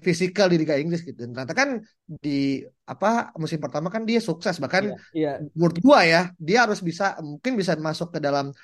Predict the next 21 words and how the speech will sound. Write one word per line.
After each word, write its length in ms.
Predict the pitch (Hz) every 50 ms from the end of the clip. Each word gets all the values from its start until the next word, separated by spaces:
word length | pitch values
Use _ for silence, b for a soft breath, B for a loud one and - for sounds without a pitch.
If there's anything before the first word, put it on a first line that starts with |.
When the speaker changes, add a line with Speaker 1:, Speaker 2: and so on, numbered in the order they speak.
| b b b b
Speaker 1:
starting 400 | - - - 196 170 175 156 156
eleven 240 | 156 156 156 160 156
sebelas 400 | 160 165 147 147 147 143 143 -
terbaik, 400 | 147 147 143 143 147 135 131 _ _
eh, 200 | 127 135 135 131 127 127 _
team 160 | - 147 143
of 80 | 135 127 143
the 80 | 180 208
year 160 | 202 185 180 175 151
gitu, 160 | 135 - 123
menurut 240 | 123 131 131 123 139
Speaker 2:
Iya. 80 | 139
Speaker 1:
gua 200 | 156 156 160 156 147 143 139
gitu. 180 | 131 123 - _ _ _ _ 156
Speaker 2:
Gua, 220 | 135 165 214 247 220 175
gua 140 | 175 180 214
dulu 240 | 185 170 208 247 -
pas 160 | 214 202 180
ada 160 | 165 165 156
Lisandro 400 | 156 160 151 - 160 139 139 139
Martinez 640 | 143 147 151 143 147 160 160 156 156 151 - - _